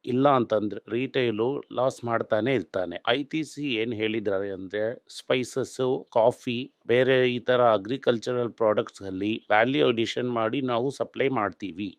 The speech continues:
ಈಗ ನಾವು ಡೈರೆಕ್ಟ್ ಆಗಿ ಸಪ್ಲೈ ಮಾಡ್ತಾ ಇದ್ವಿ, ವ್ಯಾಲ್ಯೂ ಅಡಿಷನ್ ಏನು ಮಾಡಿರ್ಲಿಲ್ಲ. ವ್ಯಾಲ್ಯೂ ಅಡಿಷನ್ ಹಾಕಿ ಸಪ್ಲೈ ಮಾಡ್ತೀವಿ, ಇದರಿಂದ ಅವ್ರ ಸೇಲ್ಸ್ ಇನ್ಕ್ರೀಸ್ ಆಗುತ್ತೆ. So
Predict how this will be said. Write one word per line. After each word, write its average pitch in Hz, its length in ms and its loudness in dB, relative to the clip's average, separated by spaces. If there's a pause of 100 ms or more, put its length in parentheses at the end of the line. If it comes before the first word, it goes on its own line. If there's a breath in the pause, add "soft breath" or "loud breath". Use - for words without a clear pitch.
(120)
ಈಗ 131 180 -2
ನಾವು 131 440 4
ಡೈರೆಕ್ಟ್ 120 440 6
ಆಗಿ 147 220 2
ಸಪ್ಲೈ - 380 -2
ಮಾಡ್ತಾ 120 380 2
ಇದ್ವಿ, 107 520 -2 (200)
ವ್ಯಾಲ್ಯೂ 147 360 8
ಅಡಿಷನ್ 135 420 2
ಏನು 131 220 2
ಮಾಡಿರ್ಲಿಲ್ಲ. 107 640 0 (260)
ವ್ಯಾಲ್ಯೂ 135 460 6
ಅಡಿಷನ್ 127 540 0
ಹಾಕಿ 113 720 -4 (100)
ಸಪ್ಲೈ 135 340 0
ಮಾಡ್ತೀವಿ, 120 840 0 (100)
ಇದರಿಂದ 131 380 -4
ಅವ್ರ 131 260 4 (120)
ಸೇಲ್ಸ್ 127 360 -2
ಇನ್ಕ್ರೀಸ್ 117 540 -6
ಆಗುತ್ತೆ. 107 580 -4 (120)
So 117 360 0